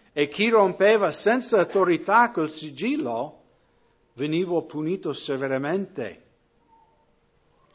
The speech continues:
E qui Paolo usa questo linguaggio figurativo per farci capire che Dio non ci ha sigillato con la cera o con un piombo,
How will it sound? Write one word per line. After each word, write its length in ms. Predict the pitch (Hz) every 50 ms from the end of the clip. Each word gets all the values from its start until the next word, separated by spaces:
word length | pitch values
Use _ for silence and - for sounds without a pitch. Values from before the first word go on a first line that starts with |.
| _ _ _ _ _ _ _ _ _ _ _ _ _ _
E 140 | 160 151 156
qui 240 | - 226 254 262
Paolo 560 | - - 185 185 196 226 226 214 202 190 170 170
usa 340 | 196 220 226 202 196 185
questo 460 | 185 - 175 170 170 170 - - 160 147
linguaggio 520 | 156 156 165 156 170 180 190 165 160 165
figurativo 760 | 160 - 160 151 156 151 151 151 156 202 226 254 254 208 -
per 180 | - 151 139
farci 260 | 147 165 160 - 165 -
capire 420 | - 139 139 - 214 226 208 175
che 240 | 135 147 147 143 135
Dio 280 | 131 180 214 202 180
non 180 | 165 165 170 175
ci 140 | 170 - 196
ha 100 | 214 202
sigillato 760 | 202 - - 143 135 120 131 139 139 135 139 139 - 135 117
con 140 | - 135
la 120 | 123 120 117
cera 600 | - - 127 120 117 113 113 123 123 135 135 - - - - - _
o 120 | - 123 120
con 140 | - 151 151
un 180 | 147 143 135
piombo, 800 | - 135 147 139 135 131 131 127 123 127 135 156 180 - - -